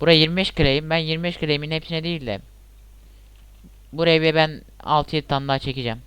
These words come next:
Merak etmeyin. Şöyle göstereyim size beyler. Chest.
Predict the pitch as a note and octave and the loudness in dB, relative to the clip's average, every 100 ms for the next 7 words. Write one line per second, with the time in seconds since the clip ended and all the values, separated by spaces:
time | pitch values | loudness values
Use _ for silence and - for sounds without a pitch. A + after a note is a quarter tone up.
0 | - - B2+ B2+ B2 B2+ - G2+ A2 - | -20 -18 -8 -4 -4 -6 -10 -14 -16 -20
1 | - - - - - - D#3+ D3 C3 B2+ | -20 -20 -20 -20 -20 -4 -2 -2 -4 -6
2 | A#2 - A#2 A2 A#2+ D3 - - - - | -8 -10 -10 -8 -8 -8 -14 -18 -18 -16
3 | - A2 | -12 -12